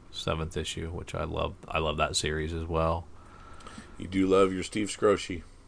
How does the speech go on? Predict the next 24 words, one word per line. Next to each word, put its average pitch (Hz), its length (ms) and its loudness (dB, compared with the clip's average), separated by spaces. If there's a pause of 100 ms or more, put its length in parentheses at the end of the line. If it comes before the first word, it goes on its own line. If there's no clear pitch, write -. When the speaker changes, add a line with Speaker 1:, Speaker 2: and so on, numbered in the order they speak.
(1300)
Speaker 1:
Yeah, 131 140 6
what 220 160 6
was 233 100 2
that 196 240 4
thing 139 160 6
he 131 100 6
did 123 160 8
with 101 120 0
Brian 98 260 6
K. 90 160 4
Vaughan 82 360 4
that 73 120 0
I 71 40 0
liked 71 260 -2
so - 140 -6
much? 76 380 -8 (1040)
It 101 60 6
was 98 100 8
only, 90 140 6
like, 69 160 -2
four 67 320 -2
issues. - 340 -8
It - 80 -10
was - 80 -12